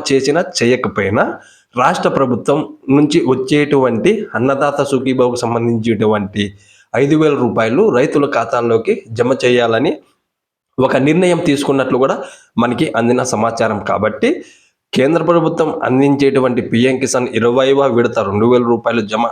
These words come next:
అయినా కాకపోయినా, రేపటి రోజున ఈ రాష్ట్ర ప్రభుత్వం అందించేటువంటి ఐదు వేల రూపాయలే జమ అయ్యే అవకాశమే మనకి ఎక్కువగా విని-, వినిపిస్తుంది. మనకి అందిన సమాచారం కూడా అదే. కాబట్టి ఖచ్చితంగా రేపటి రోజున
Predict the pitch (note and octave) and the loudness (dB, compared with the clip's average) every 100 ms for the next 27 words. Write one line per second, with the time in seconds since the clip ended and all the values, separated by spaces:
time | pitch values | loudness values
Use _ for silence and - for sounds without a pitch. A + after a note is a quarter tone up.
0 | - G2 B2 C#3 D#3 G2+ G2+ - G#2+ A#2 | -6 -4 -2 -2 -2 -4 -4 -6 -2 0
1 | D3+ D#4+ - - _ _ C#3+ D#3 D3+ B2 | 0 -2 -6 -16 _ _ 0 2 2 2
2 | B2 C3+ D3 G3+ E4+ - _ _ - E3+ | 2 2 2 0 -2 -10 _ _ 0 2
3 | F3+ E3+ C3 F3 - - F3+ F3+ F3+ E3 | 4 4 2 0 0 0 0 0 -2 -2
4 | B2+ C#3 C#3+ C#3+ C3+ C#3 C3+ C3 A#2+ G#2+ | 0 0 0 0 0 0 2 0 0 0
5 | B2 C3 B2+ A#2+ A2+ G#2+ G#2+ C3 G3+ - | 2 2 2 0 0 0 0 0 0 -4
6 | - _ A#2+ B2 C3 A#2+ A#2+ B2 C3 A2+ | -14 _ -2 0 0 0 0 0 0 0
7 | A#2 B2 A#2 A#2 E3 E3 G#2+ G#2+ F3 B2 | 0 -2 -2 0 0 0 -2 -2 -2 -2
8 | - G3+ A2 A2 - G#2 A2+ A#2+ A2+ - | -2 0 0 0 -4 -4 -4 -2 -2 0
9 | B2 G#3 D4 - A#2 - A#2 B2+ C3 B2+ | 2 2 0 -2 -2 -2 -2 0 0 0
10 | A#2+ A#2+ B2 A#2 A2+ A2 E3 - A2 A#2 | 0 0 0 0 -2 -2 -2 0 -2 0
11 | - A2 A#2 A#2 A#2+ - - - _ _ | 0 0 -2 -2 -2 -4 -8 -20 _ _
12 | _ - C#3+ - D#3 D3 E3 - - C3 | _ -4 -2 0 0 0 0 -2 -2 0
13 | C3 A#2 B2 C3 C3 | 0 0 2 2 2